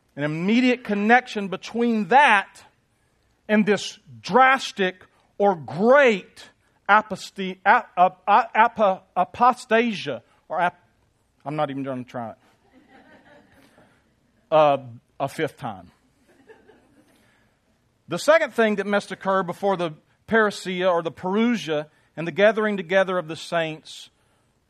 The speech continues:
or this day of the Lord is the revelation of the man of lawlessness. So either this man of lawless-, lawlessness will lead this great apostasy, or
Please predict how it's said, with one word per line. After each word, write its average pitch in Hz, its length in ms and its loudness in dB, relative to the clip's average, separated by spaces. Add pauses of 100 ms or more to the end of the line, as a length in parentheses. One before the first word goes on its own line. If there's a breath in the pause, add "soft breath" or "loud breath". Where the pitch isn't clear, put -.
(380)
or 202 160 2
this 202 200 0
day 190 380 2
of 208 100 0
the 190 100 -4
Lord 170 560 -2 (420)
is 185 160 -8
the 196 120 -4
revelation 220 920 2
of 180 140 -6
the 175 60 -4
man 190 640 -2
of 160 180 -6
lawlessness. 151 1160 -2 (1400)
So 247 280 2
either 294 300 0
this 262 240 -2
man 285 240 4
of 220 120 -2
lawless-, 269 640 4
lawlessness 269 680 2
will 202 460 0
lead 330 480 0
this 202 180 -4
great 190 560 -2 (640)
apostasy, 190 920 -2 (500 soft breath)
or 240 640 4